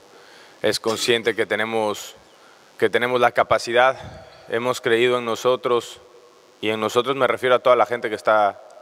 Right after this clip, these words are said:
dentro de, de esta selección. Eh, en todo momento nos hemos mantenido de esa misma manera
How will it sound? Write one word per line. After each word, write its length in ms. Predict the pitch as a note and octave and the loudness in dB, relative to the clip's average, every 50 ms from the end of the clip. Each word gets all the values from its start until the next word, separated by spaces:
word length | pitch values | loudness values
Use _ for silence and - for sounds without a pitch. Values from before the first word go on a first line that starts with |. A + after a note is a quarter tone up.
| - | -8
dentro 400 | - G#2 A2 A2 G#2 G2 G2+ G2 F#2+ | -4 -2 -2 -2 -2 -2 -2 0 0
de, 300 | F#2 F#2 F2+ F2 E2+ E2+ - - - | 0 0 0 -2 -4 -8 -16 -20 -16
de 160 | - F#2 F#2+ F#2+ | -6 -4 -4 -2
esta 180 | F#2 - G#2 | -2 -2 -2
selección. 480 | F#2 - F#2+ F2+ F#2 - - G2 F#2 F2+ - - - - - - - - - - - - - - - - - | -2 -2 -4 -6 -6 -4 -4 -6 -6 -6 -10 -20 -20 -20 -20 -20 -20 -20 -20 -20 -20 -20 -20 -20 -20 -14 -8
Eh, 640 | - F#2+ F#2+ F#2+ F#2 F2+ F2 E2+ E2+ E2 E2 D#2+ D2 G1+ - - - | -4 -2 -2 -2 0 -2 -2 -2 -2 -4 -4 -6 -10 -14 -20 -14 -12
en 160 | - G2 G2 | -10 -8 -2
todo 180 | F2+ A2 G#2+ G#2 | 0 2 2 2
momento 380 | G#2 G#2 G#2 G#2+ G#2+ G#2 - A2 | 0 -4 -4 -6 -4 -2 -2 -2
nos 100 | G#2+ G#2 A2 | -2 -4 -6
hemos 160 | G#2+ G#2+ G#2 | -6 -6 -4
mantenido 460 | G#2+ G2+ G2 F#2+ G2+ G2+ G#2 G#2+ G#2 | -4 -4 -4 -4 -4 -4 -2 -2 0
de 80 | G2+ G2+ | -2 -2
esa 120 | - G#2+ | -2 -4
misma 260 | G2+ G#2 G2+ G2+ G#2 | -4 -4 -6 -6 -4
manera 520 | G2 G2 F#2 G2 G#2 A2 A2 A2+ A2 - | -4 -2 -2 0 0 2 2 2 0 -2